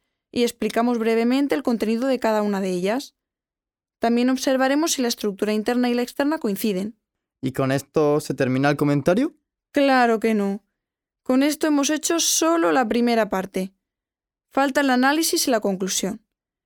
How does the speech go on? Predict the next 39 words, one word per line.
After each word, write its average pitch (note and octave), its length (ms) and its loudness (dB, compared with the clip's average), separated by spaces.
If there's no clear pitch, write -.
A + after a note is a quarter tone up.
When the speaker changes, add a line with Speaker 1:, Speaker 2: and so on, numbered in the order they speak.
Speaker 1:
El A#3 160 2
análisis D#4 580 0
es C#4+ 80 0
la B3 180 0
parte C#4+ 340 0
en D4+ 80 0
la C4 80 0
que A#3+ 100 -2
se A#3 80 -2
estudia C4 320 0
lo B3+ 140 0
que A3+ 100 0
dice G#3+ 260 -2
el F#3+ 80 -4
texto A#3 460 -4
y G#3 80 -6
cómo A3+ 320 0
lo F#3+ 100 -2
dice. G#3 460 -4
Normalmente A#3 540 0
seguimos B3+ 440 0
el A#3 120 0
orden B3+ 400 0
línea C4+ 320 2
a A#3+ 40 2
línea, G3+ 320 0
que - 100 -4
es A#3 60 2
más A#3 180 -2
fácil, F#3 400 -10
y - 80 -4
señalamos A3 580 0
las C4 140 0
figuras G#3+ 340 0
retóricas A#3+ 540 -2
que - 80 -4
utiliza G#3+ 340 -2
el A3+ 60 0
autor, G3 440 -4